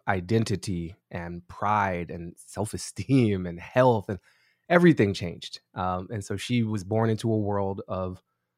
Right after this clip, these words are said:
loathing for her as a Black person, for her as a woman, uh, or, or at least non-consideration at best, right? That's probably the most charitable,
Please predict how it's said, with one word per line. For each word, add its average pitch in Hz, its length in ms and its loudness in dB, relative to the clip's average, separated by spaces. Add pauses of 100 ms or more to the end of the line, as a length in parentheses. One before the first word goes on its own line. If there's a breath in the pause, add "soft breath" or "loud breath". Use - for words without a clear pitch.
(160)
loathing 104 680 6 (440)
for 98 440 2
her 98 480 -2
as 90 140 -6
a 87 40 -10
Black 117 400 0
person, 107 420 0
for 90 140 -8
her 95 160 -4
as 92 100 -6
a 98 60 -4
woman, 110 420 0 (160)
uh, 87 220 -8
or, 95 540 -6
or 104 60 -2
at 107 80 -4
least 151 400 2 (560)
non-consideration 113 1400 4
at 92 200 -8
best, - 460 -10 (260)
right? 87 140 -8
That's 101 140 -2
probably 107 220 2
the 104 60 0
most 98 320 -4
charitable, 107 800 0